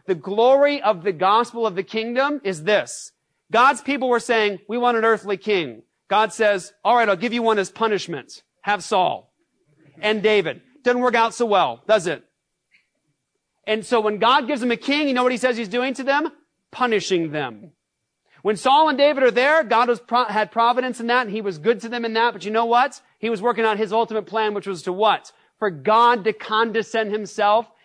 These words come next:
to take on flesh. God the King becomes man.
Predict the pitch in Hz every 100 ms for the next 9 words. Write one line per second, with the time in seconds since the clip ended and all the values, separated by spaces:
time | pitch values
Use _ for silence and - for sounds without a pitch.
0 | _ 202 - - 226 226 220 220 - 196
1 | 208 220 185 147 165 196 233 190 214 -
2 | 226 226 220 190 175 214 220 196 160 175
3 | 185 202 214 220 262